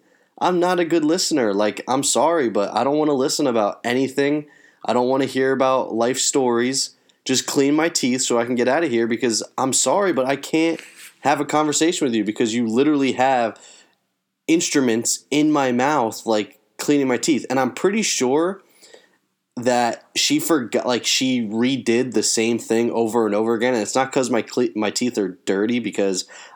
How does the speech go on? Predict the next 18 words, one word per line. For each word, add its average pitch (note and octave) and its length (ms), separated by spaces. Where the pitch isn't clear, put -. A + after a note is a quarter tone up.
I'm, A#2+ 160
like, A#2+ 160
a G#2 40
clean A#2+ 380
freak B2 300
with G#2 80
my G2+ 160
teeth. B2+ 420
Um, G#2 400
and A2 160
they A2+ 60
always A2+ 240
say G#2+ 180
you A2 140
have G2+ 180
beautiful G#2+ 360
teeth, A#2 380
but G#2+ 440